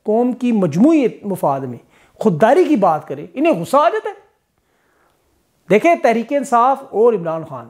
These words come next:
इन्हें पता होना चाहिए कि इस वक्त अमलन जब मुल्क में आइन मुअत्तल कर दिया जाए, सिविल या फौजी या अमरीत हो, तो आइनी तकाज़ों और उनकी कुलियों की बात करना बगावत होती है।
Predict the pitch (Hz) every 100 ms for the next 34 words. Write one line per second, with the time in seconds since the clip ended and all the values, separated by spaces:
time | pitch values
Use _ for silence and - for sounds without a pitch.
0 | - 180 208 214 226 196 147 131 113 135
1 | - _ _ _ _ _ 190 - 226 240
2 | 226 - _ _ - 226 262 285 262 226
3 | 196 226 240 214 214 226 185 175 180 277
4 | 233 185 160 151 156 185 - 208 240 220
5 | 220 - 190 190 214 156 151 262 220 185
6 | 180 - _ _ _ - - 214 247 294
7 | 311 311 254 214 202 233 247 - 233 233
8 | _ 247 233 247 220 - 220 254 262 226
9 | 165 165 190 202 185 202 160 143 127 151
10 | 151 - 139